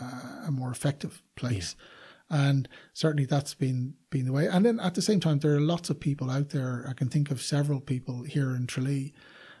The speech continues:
Speaker 1: um, who are on a daily basis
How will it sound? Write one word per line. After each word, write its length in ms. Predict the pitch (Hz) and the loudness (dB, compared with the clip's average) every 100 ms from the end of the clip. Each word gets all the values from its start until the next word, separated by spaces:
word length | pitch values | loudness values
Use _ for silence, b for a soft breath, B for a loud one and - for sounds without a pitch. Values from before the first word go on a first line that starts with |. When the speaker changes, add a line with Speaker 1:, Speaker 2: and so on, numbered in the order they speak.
| B | B
Speaker 1:
um, 480 | 147 135 131 127 - - - _ - - | 0 2 2 0 -4 -16 -20 _ -12 2
who 380 | 165 147 147 - | 4 4 2 -2
are 240 | 151 147 - _ - 165 156 - | -2 -2 -2 _ -10 -8 -8 -2
on 100 | 165 | 2
a 80 | 151 | 4
daily 400 | 123 151 170 147 | 4 4 4 4
basis 560 | 143 170 170 - - | 2 -2 -4 -8 -12